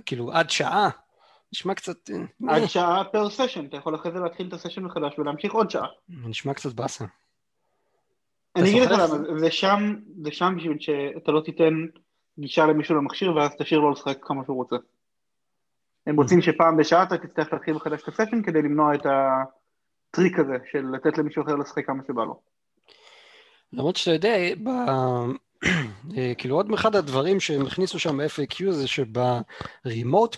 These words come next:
Speaker 1: play אתה יכול להצטרף, אתה יכול כאילו ביחד עם עוד שלושה חברים להתחבר לקונסול שלך, לקונסולה שלך, ולשחק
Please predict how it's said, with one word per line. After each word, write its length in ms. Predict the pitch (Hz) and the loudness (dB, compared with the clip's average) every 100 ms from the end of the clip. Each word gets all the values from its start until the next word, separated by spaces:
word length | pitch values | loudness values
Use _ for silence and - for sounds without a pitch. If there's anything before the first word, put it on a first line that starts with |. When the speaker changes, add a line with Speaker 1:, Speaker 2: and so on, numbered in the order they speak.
| 143 | 0
Speaker 1:
play 300 | 143 175 214 - - - _ _ - | 4 2 0 -8 -20 -20 _ _ -10
אתה 160 | - 131 | -2 -2
יכול 280 | - 185 | 0 0
להצטרף, 920 | 190 160 - - 135 160 185 - - 240 | 0 -2 -4 0 2 4 2 -2 -10 -12
אתה 120 | 247 | -2
יכול 200 | 160 190 | 2 2
כאילו 260 | 190 180 151 | 2 0 0
ביחד 580 | 113 127 131 208 208 147 | 2 2 4 2 2 0
עם 140 | 135 | -2
עוד 340 | 135 254 180 143 | -2 0 -2 0
שלושה 420 | - 127 - 170 | -4 -4 2 2
חברים 560 | 156 120 123 156 269 | 2 0 2 2 4
להתחבר 680 | 285 - - 120 139 165 127 110 _ _ _ _ _ | 0 -2 -4 0 4 4 2 -2 _ _ _ _ _
לקונסול 540 | 127 147 160 170 180 220 | 2 2 4 2 2 -2
שלך, 180 | - 254 240 139 214 | 0 2 2 -2 -2
לקונסולה 560 | 160 160 185 190 220 220 | 0 4 2 2 0 2
שלך, 280 | 233 220 277 247 - | -2 -2 -2 -2 -10
ולשחק 840 | 117 120 117 - - - 233 - | -6 -4 -6 -6 -6 -2 -2 -2